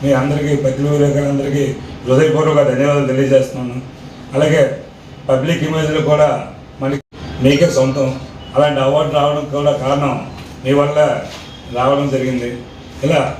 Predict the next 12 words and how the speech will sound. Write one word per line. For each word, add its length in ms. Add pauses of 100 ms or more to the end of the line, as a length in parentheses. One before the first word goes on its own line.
<clears throat> 500
త్రీ 100
జీరో 300
టూ 140
జీరోలో 560 (680)
సుమారుగా 680 (400)
నలభై 260
ఒక్క 160
అవార్డులు 340
వచ్చాయి 360
మన 140
సోంపేటకి. 640